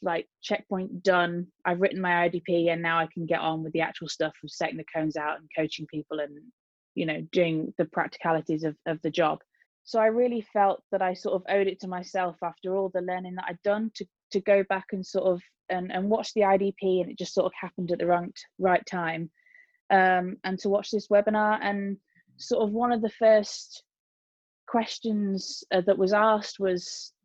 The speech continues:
they sort of picked the I D P as sort of their next focus as the Magic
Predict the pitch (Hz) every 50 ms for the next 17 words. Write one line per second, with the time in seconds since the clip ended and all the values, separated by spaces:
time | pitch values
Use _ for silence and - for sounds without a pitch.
0 | _ - 208 196 196 190 - - 220 - 190 185 180 180 - - - _ _ _
1 | _ _ - 233 233 220 - _ _ 214 208 202 196 196 196 190 196 190 190 -
2 | - 196 185 180 165 160 175 185 - _ _ _ _ _ _ _ _ _ _ _
3 | - 190 180 - - - - 180 185 - 196 190 190 190 196 202 202 - - -
4 | - 208 208 202 - 214 - - 196 - - 202 202 196 190 202 202